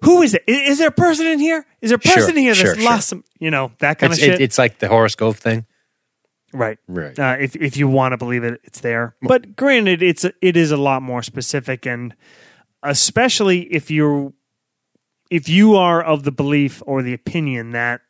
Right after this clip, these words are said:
Speaker 1: the visions that he sees are tied to, uh, Samuel, then, then obviously it, it, it, it is tied to his gift. But it, it also, that's another thing where it is kinda tough. Like, I really like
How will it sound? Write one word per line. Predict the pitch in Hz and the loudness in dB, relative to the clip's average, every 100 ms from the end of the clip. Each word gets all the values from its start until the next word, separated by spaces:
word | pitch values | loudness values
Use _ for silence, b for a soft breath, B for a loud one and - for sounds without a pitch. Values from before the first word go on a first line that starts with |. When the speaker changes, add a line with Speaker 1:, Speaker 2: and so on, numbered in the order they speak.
| _ - | _ -14
Speaker 1:
the | 139 143 135 131 120 b b b b b b b | -6 -4 -2 -6 -8 b b b b b b b
visions | - 139 143 214 175 170 143 | -8 -2 4 4 6 2 0
that | 127 120 | -2 -4
he | 127 131 | -4 -2
sees | - 139 131 123 | -2 -2 -4 -6
are | 123 127 123 | -4 -4 -4
tied | - - 143 135 127 | -6 -4 -2 -2 -6
to, | - 135 123 117 113 110 - | -6 -4 -4 -4 -8 -14 -12
uh, | 135 117 113 | -8 -8 -8
Samuel, | - 202 190 147 113 113 110 - | -4 0 0 0 -6 -8 -10 -8
then, | 131 113 107 104 _ | -8 -8 -14 -20 _
then | - 117 | -14 -10
obviously | 120 113 113 117 | -10 -10 -12 -12
it, | 120 - | -12 -10
it, | 143 - | -10 -8
it, | 160 - | -10 -4
it | 151 151 | 0 2
is | 175 | 2
tied | - 135 117 | 0 -4 -4
to | 113 | -8
his | 113 | -10
gift. | - 120 113 _ - | -10 -14 -14 _ 0
But | 208 190 _ b b b b | 0 0 _ b b b b
it, | 196 _ _ _ _ | -8 _ _ _ _
it | 240 - - | -16 -14 -6
also, | 196 285 277 294 | -2 -2 -4 -6
that's | 226 285 285 | -2 -2 -2
another | 254 254 240 220 | -4 -2 0 0
thing | - - - 247 226 190 160 | -2 -14 -6 0 0 0 0
where | 156 | 0
it | 165 | 2
is | 185 | 0
kinda | - 175 | -2 -6
tough. | 143 - 208 170 | -6 -6 -6 -6
Like, | 135 - b b b b | -8 -12 b b b b
I | 160 196 | -4 -2
really | 185 160 208 247 190 | 0 2 2 2 0
like | 143 143 170 190 - | 0 0 0 -2 -10